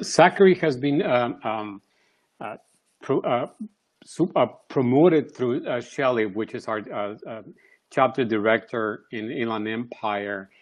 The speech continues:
And Zachary is, uh, they have the, the Veteran, um, empl-, um, Builders, uh, organization, you know, and they, their main focus is to help the veteran community through the construction industry,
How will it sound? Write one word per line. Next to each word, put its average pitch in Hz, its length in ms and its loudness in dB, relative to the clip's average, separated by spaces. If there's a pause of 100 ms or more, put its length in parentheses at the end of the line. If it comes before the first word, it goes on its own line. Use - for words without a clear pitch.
(260)
And 120 200 -2
Zachary 165 600 0
is, 131 360 -4
uh, 123 160 -4
they 120 220 -4
have 131 160 -2
the, 123 140 0
the 127 180 -6
Veteran, 143 480 -4 (360)
um, 120 320 -6 (120)
empl-, - 400 -4
um, 117 340 -2
Builders, 123 600 4
uh, 107 240 -4
organization, 104 920 -6 (240)
you 110 100 -8
know, 139 380 -4 (320)
and 120 200 6
they, 143 200 6 (340)
their 160 300 8
main 151 320 4
focus 139 560 2
is 120 220 -2
to 123 120 -4 (100)
help 120 380 -6
the 113 100 -4
veteran 117 440 -4
community 139 720 -2 (480)
through 156 320 6
the 127 120 0
construction - 880 -6
industry, 107 680 -8